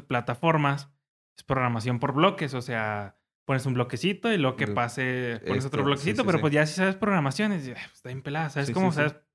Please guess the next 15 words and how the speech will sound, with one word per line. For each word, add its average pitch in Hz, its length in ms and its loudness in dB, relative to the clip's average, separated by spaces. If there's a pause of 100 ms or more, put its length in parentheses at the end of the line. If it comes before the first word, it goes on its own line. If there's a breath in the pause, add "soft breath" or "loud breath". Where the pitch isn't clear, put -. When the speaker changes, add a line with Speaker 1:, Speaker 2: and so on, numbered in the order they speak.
(400)
Speaker 1:
Sabes 139 400 4
que - 80 2
es 143 140 2
un 143 380 4
flujo, 156 360 4
¿sabes 123 300 -6
cómo? 165 140 -2
Speaker 2:
Sí, - 60 -2
sí, 117 140 -8
sí. 110 120 -8
Speaker 1:
Entonces, 127 540 -2
no 139 360 4
está 139 260 0
tan 131 140 0
difícil. 123 500 -4